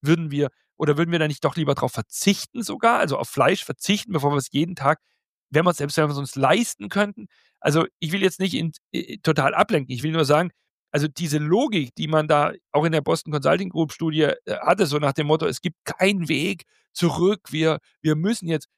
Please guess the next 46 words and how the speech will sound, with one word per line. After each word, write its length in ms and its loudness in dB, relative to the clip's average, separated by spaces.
ja, 180 0
es 200 -6
wird 180 0
alles 340 2
rückabgewickelt. 840 0
Schaut 180 4
euch 80 0
mal 100 0
die 80 -4
fossile 380 -2
Industrie 460 -4
an 220 2
oder 480 0
auch 140 2
die 260 -4
Fleischindustrie, 680 -2
das 180 -4
ist, 320 -10
das 200 -2
ist, 340 -6
das 120 -4
ist, 140 -10
die 80 -8
ist 100 -6
nicht 180 -6
tot, 300 0
sondern, 280 2
äh, 560 0
äh, 60 -4
Totgesagte 520 0
leben 220 0
länger, 340 2
äh, 300 0
der 100 -4
König 260 -2
ist 100 -2
tot, 260 0
äh, 60 -10
äh, 340 0
er 80 2
ist 140 0
wieder, 260 0
er 140 -2
ist 120 -6
wieder 200 0
voll, 280 -4